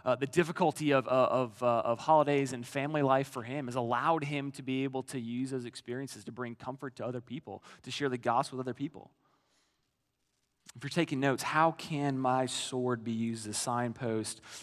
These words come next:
for others? The last story I kinda wanna give you guys. So this right here is a plastic straw. Okay, I grabbed out of my kitchen before I left. And this is not any kind of political statement on straws, okay?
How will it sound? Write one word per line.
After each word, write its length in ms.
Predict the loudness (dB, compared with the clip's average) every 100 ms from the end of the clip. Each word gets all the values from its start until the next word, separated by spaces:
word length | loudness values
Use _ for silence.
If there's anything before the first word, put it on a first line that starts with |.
| -16
for 160 | 0 2
others? 180 | 4 6
The 80 |
last 260 | 10 10 8
story 220 | 2 4
I 40 | 4
kinda 160 | 2
wanna 180 | 0 -2
give 120 | -2
you 60 | 0
guys. 260 | 0 0 -10 _ _ _ _ _ _ _ _ -20 -18 2
So 80 | 6
this 180 | 8 8
right 100 | 10
here 120 | 10
is 80 | 10
a 280 | 8 8 2 -2
plastic 360 | 8 8 8 -4
straw. 440 | -6 0 6 6 4 _ _ _
Okay, 100 | -6
I 80 | -6
grabbed 320 | 2 2 2
out 80 | 0
of 40 |
my 120 | 0 -2
kitchen 260 | -4 -8
before 180 | -10 -6
I 40 |
left. 260 | -4 -4 _ _ _ _ _ _ _ _ _ -20 -12
And 120 | 2 4
this 120 | 6
is 120 | 8
not 180 | 8 8
any 140 | 6
kind 180 | 6 6
of 80 | 6
political 380 | 6 8 8 4
statement 360 | 6 6 6
on 120 | 4
straws, 420 | 4 10 10 10 4 -8
okay? 240 | 2 2